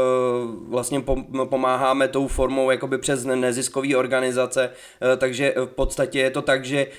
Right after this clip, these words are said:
jenom nezisková organizace od nás může, eh, dostat vlastně tu finanční podporu, nemůže jakoby obyčejný č-, člověk s-, eh, napsat a říct, eh, "Já mám,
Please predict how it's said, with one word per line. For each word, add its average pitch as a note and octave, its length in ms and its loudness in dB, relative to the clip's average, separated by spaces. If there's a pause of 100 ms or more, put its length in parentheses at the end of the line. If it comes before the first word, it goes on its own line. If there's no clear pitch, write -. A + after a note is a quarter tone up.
jenom C#3+ 260 2
nezisková C#3 560 2
organizace C3 680 2
od B2 140 0
nás C3 240 2
může, C3 400 2
eh, C3 200 4
dostat B2+ 340 0
vlastně B2+ 280 -2
tu B2 80 -2
finanční A#2+ 440 -2
podporu, B2 400 -2
nemůže B2+ 320 -2
jakoby B2 340 -2 (200)
obyčejný B2+ 540 0
č-, B2 140 -4
člověk B2 520 0 (240)
s-, - 200 -6
eh, B2+ 200 2
napsat C3 580 2
a B2+ 280 6
říct, B2 360 -4
eh, C3 60 4 (340)
"Já B2 200 4
mám, C3 300 0